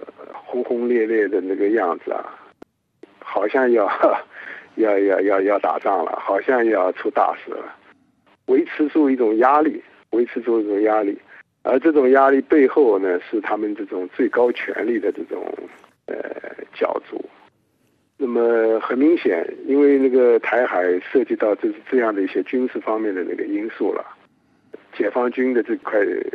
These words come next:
呃，势力范围啊，在里面起的作用就尤其受到关注。呃，如果台海危机的持续不断啊，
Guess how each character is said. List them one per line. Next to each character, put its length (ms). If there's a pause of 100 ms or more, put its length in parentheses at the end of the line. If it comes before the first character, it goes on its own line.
(920)
呃， 260 (280)
势 120
力 140
范 240
围 180
啊， 120 (500)
在 160
里 140
面 260
起 220
的 120
作 220
用 220
就 420 (120)
尤 160
其 220
受 200
到 160
关 320
注。 180 (1040)
呃， 280
如 180
果 240
台 240
海 140
危 180
机 220
的 340
持 300
续 200
不 160
断 320 (420)
啊， 360